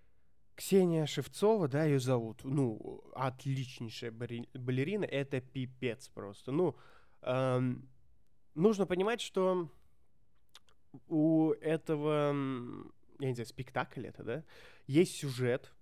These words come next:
и он, ну да, более банальнейший в целом, да, и туда идут не за сюжетом, но он там присутствует. И я ни хрена толком не понял. Я, в общем, смотрю, а там четыре антракта.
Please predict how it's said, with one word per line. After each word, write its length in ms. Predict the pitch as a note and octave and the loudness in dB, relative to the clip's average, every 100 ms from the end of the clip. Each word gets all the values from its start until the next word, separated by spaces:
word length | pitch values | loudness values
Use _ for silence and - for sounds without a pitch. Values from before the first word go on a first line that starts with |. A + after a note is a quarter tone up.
| - | -8
и 140 | C#3+ | -2
он, 380 | C#3+ F#3+ G3 F3+ F3 | 2 4 2 0 -2
ну 260 | A3+ B3+ | -2 -2
да, 400 | D#3 D3+ G#3 G#3 | 0 0 2 0
более 500 | D#3 C3+ G3 G3 D3+ | -2 0 6 8 6
банальнейший 800 | C3 C3 C#3 F#3 G3 A#2+ - B2 | 2 0 2 2 2 0 -6 -12
в 60 | - | -6
целом, 420 | - B2 G#2+ A2 | 0 0 -2 -4
да, 220 | B2+ E3+ - - - - - | -2 -2 -6 -20 -20 -20 -8
и 300 | D#3+ E3+ E3 D#3 - - - - - - - - - - - - - - - - | -2 0 0 -2 -8 -20 -20 -20 -20 -20 -20 -20 -20 -20 -20 -20 -20 -20 -20 -6
туда 300 | D3+ F3+ E3+ | 2 4 4
идут 200 | D#3+ E3 | 0 -2
не 100 | C#3+ | -2
за 100 | D3+ | -2
сюжетом, 420 | E3 G#3 C4+ D#3 | -2 0 2 4
но 100 | E3 | 6
он 80 | G#3 | 6
там 180 | F#3 E3 | 2 -2
присутствует. 600 | G3 - C4+ - A2 - - - - - - - - - | -4 -6 -8 -10 -14 -14 -20 -20 -20 -20 -20 -20 -20 -6
И 60 | E3 | 0
я 140 | G#3 B3+ | 2 2
ни 180 | E3 | 0
хрена 420 | A3 - E3 F3 B2 | -2 -2 2 4 2
толком 380 | C#3+ C3+ B2+ | 0 0 -2
не 100 | C3 | -4
понял. 380 | C3+ C4 B3+ G#3+ - - - - | 0 0 2 -2 -6 -20 -8 0
Я, 120 | F#3+ | 0
в 40 | |
общем, 220 | F#3 - | 0 -6
смотрю, 440 | D#3+ F#3 F3+ A3 - | -4 -2 0 -2 -4
а 80 | - | -2
там 280 | F3 F3+ E3 | 0 2 0
четыре 420 | - - D#3+ C3+ | -2 2 4 4
антракта. 680 | C3+ C3 B2 B2 A#2 - | 4 0 -2 -4 -4 -4